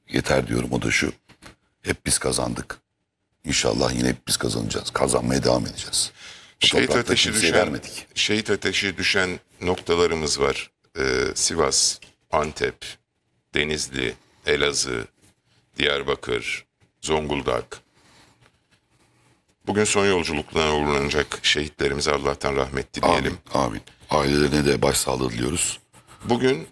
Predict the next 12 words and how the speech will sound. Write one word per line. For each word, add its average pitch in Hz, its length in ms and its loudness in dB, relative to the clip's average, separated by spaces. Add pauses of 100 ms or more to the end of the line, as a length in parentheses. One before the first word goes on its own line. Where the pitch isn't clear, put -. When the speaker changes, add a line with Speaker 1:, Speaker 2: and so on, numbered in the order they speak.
(160)
Speaker 2:
e, 82 400 2
aynı 110 260 2
zamanda 95 500 0
da 110 200 0 (2750)
Eren 104 360 2
Bülbül'ün 104 640 -2 (420)
şehadetinin 90 920 0 (720)
altıncı 85 480 0
yılı 80 220 0
Speaker 1:
Hmm. 71 220 -2
Speaker 2:
Hikmet - 320 -8
abi. - 140 -10